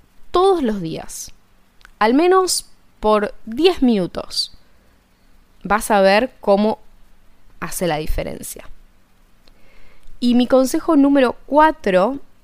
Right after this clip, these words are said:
es que trates de encontrar un mentor, una persona que te guíe y te ayude en este proceso, con la que puedas practicar y que te dé estrategias para superarte.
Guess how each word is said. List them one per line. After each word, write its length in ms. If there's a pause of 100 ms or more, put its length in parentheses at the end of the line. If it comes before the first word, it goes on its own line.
(340)
es 320
que 460
trates 460
de 160
encontrar 920
un 220
mentor, 580 (840)
una 300
persona 680
que 200
te 140
guíe 720
y 140
te 140
ayude 800
en 200
este 240
proceso, 640 (1040)
con 180
la 140
que 100
puedas 360
practicar 1000
y 120
que 160
te 240
dé 320
estrategias 1120 (260)
para 520
superarte. 880